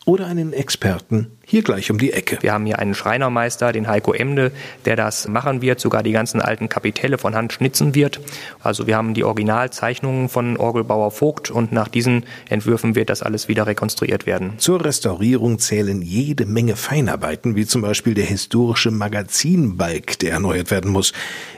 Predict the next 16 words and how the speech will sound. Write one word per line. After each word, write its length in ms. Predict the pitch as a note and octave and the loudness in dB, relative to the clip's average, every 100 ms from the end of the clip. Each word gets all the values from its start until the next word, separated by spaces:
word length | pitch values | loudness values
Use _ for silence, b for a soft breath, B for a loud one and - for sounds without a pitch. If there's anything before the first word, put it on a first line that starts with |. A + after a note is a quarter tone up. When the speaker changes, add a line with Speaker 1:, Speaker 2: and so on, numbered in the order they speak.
| B | B
Speaker 1:
Der 100 | A2+ | 0
wird 160 | A2+ D#3+ | 2 2
nämlich 240 | D3 C3 | 2 2
für 100 | - | 2
die 120 | A#2 G#2 | 2 4
Luftzufuhr 800 | A#2 E3+ - - G#2 F2+ F#2 D2+ | 2 2 -4 -8 -6 -4 -2 -2
benötigt, 520 | D#2 E2 G#2 D#3+ - | -2 -2 0 0 2
dieser 200 | B2 A2+ | 2 4
Magazinbalg. 960 | G#2+ G#2+ G#2 - A#2+ B2 A2+ A#2 E3 - B B B | 2 -2 0 2 2 2 2 0 -2 -8 B B B
Da 100 | G#2+ | 0
dieser 280 | G2+ E3 D#3 | 2 2 2
jedoch 360 | B2+ G#2+ A#2+ A#2+ | 2 2 0 0
die 140 | F#2+ | 0
Luft 360 | G2 D3 - - | 2 2 0 -8
nicht 240 | F#2 - | -8 -6
lautlos, 920 | E2+ C#3+ G#3+ - - - - - - | 0 2 2 0 -4 -4 -2 -2 -4